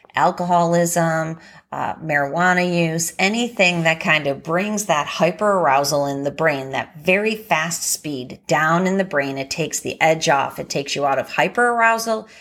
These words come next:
into hypoarousal very quickly. And that's why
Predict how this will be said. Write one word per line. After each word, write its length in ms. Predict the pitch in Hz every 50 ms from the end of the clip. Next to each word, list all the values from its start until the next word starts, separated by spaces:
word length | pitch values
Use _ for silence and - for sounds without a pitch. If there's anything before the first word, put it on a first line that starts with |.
| - _ _
into 320 | - 175 175 170 - 160 143
hypoarousal 1500 | - - - 175 165 165 - - _ - 185 190 202 196 185 - - 160 156 143 143 135 135 139 143 139 135 135 131
very 460 | 131 - 165 156 156 170 175 175 170
quickly. 840 | 170 - - - 185 180 175 - - - 123 127 131 - - - - - - - - - - -
And 180 | - 147 147
that's 320 | - 143 135 139 - - -
why 400 | 165 156 151 147 143 160 170